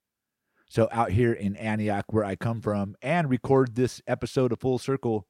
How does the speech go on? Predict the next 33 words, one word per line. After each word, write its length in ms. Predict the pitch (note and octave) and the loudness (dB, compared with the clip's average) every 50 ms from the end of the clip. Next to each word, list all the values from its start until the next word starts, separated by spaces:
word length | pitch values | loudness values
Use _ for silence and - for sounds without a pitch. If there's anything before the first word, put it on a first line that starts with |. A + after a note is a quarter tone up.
| _ _ _ _ _ _ _ | _ _ _ _ _ _ _
we 120 | F#2+ A#2 A#2+ | -4 -2 0
got 260 | A#2 C3 A2+ - - | 2 2 2 0 0
a 80 | F#2 F#2 | -4 -4
new 320 | F#2 F#2+ G#2 A#2 A#2+ A2 | -4 -2 -2 0 0 0
mayor 540 | F#2+ F#2+ G2 G2 G#2 A#2 C3+ D#3 D#3 D#3 - _ _ _ _ _ _ - | -2 -2 -2 0 0 2 2 0 0 -2 -6 _ _ _ _ _ _ -8
and 320 | A2+ A2+ A2+ A2+ A2 A2 - | -6 -4 -4 -4 -4 -6 -6
a 100 | - G#2+ | -6 -4
vice 340 | F#2+ F2 G#2 B2+ D3 - - F#2+ | -2 -2 0 0 0 -2 -4 -6
mayor 240 | G2 F#2+ F#2+ F#2 - | -4 -2 -2 -2 -2
from 160 | - G#2+ G2 G2 | -2 -4 -4 -4
our 80 | F#2+ | -6
city 260 | - - G#2+ G#2 G2+ | -6 -6 -6 -8 -8
council. 500 | - - A2 G#2 G2+ - - C#2+ B1 - _ _ _ _ _ _ _ _ _ _ _ _ _ _ _ _ _ _ _ _ - | -6 -6 -6 -6 -6 -8 -12 -14 -14 -14 _ _ _ _ _ _ _ _ _ _ _ _ _ _ _ _ _ _ _ _ -2
I 80 | - B2+ | 2 4
was 180 | D3+ C#3 A2+ - | 4 4 4 2
actually 400 | C3+ C3+ B2+ - - C3 B2 - | -2 -2 -2 -2 -2 -2 -2 0
able 240 | B2 C#3 C#3 C3 B2+ | 2 2 4 4 2
to 120 | A#2 G#2+ | 2 0
sit 300 | - - - D#3 C#3+ - | -4 -2 -4 -4 -4 -2
down 260 | A2 C#3+ D3 C#3+ C#3+ C3+ | -2 -2 0 0 -2 -2
with 220 | A#2+ G#2 F2 E2 | -2 -4 -4 0
both 200 | G#2 B2+ E3+ - | 0 0 0 0
of 120 | D3+ C3+ | -2 -2
them 200 | A2 A2+ A2+ A2+ | 0 0 0 0
for 140 | - A#2 A2 | -2 0 -2
a 40 | G#2 | -2
conversation 680 | - A#2+ A#2 A#2 A2 G#2 - B2 A#2 A2+ - - G#2 F#2+ | -2 -4 -4 -4 -4 -6 -4 -4 -4 -4 -4 -6 -8 -6
about 300 | G2 G2+ G#2 F#2+ F2+ F2+ | -2 -2 -2 -2 0 0
their 160 | B2 C#3+ C3+ | 2 2 2
feelings 580 | - - D#3 D3 B2+ A2+ G#2+ G#2+ G#2+ G2 - _ _ _ _ _ _ _ - | 2 0 0 0 0 0 -2 -2 -4 -8 -14 _ _ _ _ _ _ _ -8
on 140 | F#2 G#2+ A2 | -6 -2 0
their 120 | A2 G2 | 0 0
victory 640 | F#2 B2+ C3+ - - C#3+ C#3+ D3 D3 D3 C#3 A#2 - | 2 2 2 2 2 2 2 4 4 2 0 -2 -6